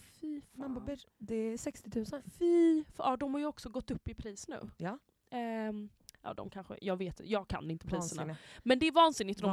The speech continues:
Speaker 1: är
Speaker 2: Vansinne.
Speaker 1: tacky. Jag tycker det i alla fall. Så jag tycker inte att folk ska liksom, folk är som, "Vad coolt att köpa en Chanel."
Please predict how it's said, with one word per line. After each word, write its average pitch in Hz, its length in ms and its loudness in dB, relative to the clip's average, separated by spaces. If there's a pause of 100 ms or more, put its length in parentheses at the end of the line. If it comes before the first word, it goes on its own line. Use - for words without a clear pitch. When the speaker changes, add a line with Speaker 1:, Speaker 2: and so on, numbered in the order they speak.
Speaker 1:
är - 20 0
Speaker 2:
Vansinne. 160 280 -2
Speaker 1:
tacky. 156 140 0
Jag 339 120 4
tycker 233 220 2
det 202 40 2
i - 20 2
alla 170 120 2
fall. 170 220 0
Så 226 220 -2
jag 294 180 2
tycker 311 180 -4
inte 285 120 -2
att 240 100 -4
folk 196 280 0
ska - 160 -4
liksom, 196 360 -2
folk 226 260 -2
är 233 40 -6
som, 240 120 -4
"Vad 233 220 -6
coolt 214 300 -6
att 214 60 -12
köpa 220 220 -8
en 196 100 -8
Chanel." 180 360 -8